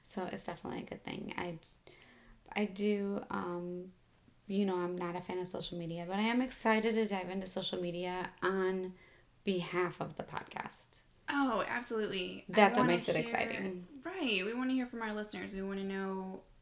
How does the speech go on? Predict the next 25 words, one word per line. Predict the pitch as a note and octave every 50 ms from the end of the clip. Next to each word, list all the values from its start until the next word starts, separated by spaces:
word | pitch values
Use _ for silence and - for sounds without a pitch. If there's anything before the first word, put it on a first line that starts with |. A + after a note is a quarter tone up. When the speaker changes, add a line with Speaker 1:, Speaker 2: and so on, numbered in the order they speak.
| - -
Speaker 2:
we | G3 G3+
wanna | G3 G#3+ A#3+ C#4
know | D#4 E4+
all | F4
about | F4 E4+ G4 G#4+ G#4
'em. | C#4 A3 G#3+ G3 G3 F#3+ G#3 G#3 G#3 G#3 - -
We | A3+ A3
wanna | G#3+ A#3+ A#3 A#3 A3+
get | A3+ A#3 A#3
to | - -
know | A#3+ A#3+ A#3+ A#3+ A#3 A#3 A#3+ A#3+ A#3 A#3 - - - -
the | A3+ A#3
people | - - B3 A#3+ B3 A#3+ A#3+
who | A3 A#3+ A#3 A3+ A#3 A#3 G#3 - -
enjoy | A3 A3 A3 A3 G#3+ G#3
true | - - G#3+ G#3+
crime | - A3+ A#3+ A#3 A3+ A3
like | G#3+ G#3 G3+ -
we | G3 F#3+
do | G3 F#3+ F#3+ G3 G3 G3 F#3+ -
and | F#3+ F#3+ F#3+ F#3+ F#3+
maybe | F#3+ F#3+ F#3+ G3 F#3+ F#3+ F#3+ F#3+ F#3+ - - - - - - _ _
appreciate | A3+ G#3+ - - - G#3 G3+ - - - G3 F#3+ F#3+ F#3+ - -
our | - F#3 F#3
personality | - - F#3+ F#3 - - F3+ F#3 F3+ F3+ F#3+ F#3 F3+ F#3 F#3+ G3 -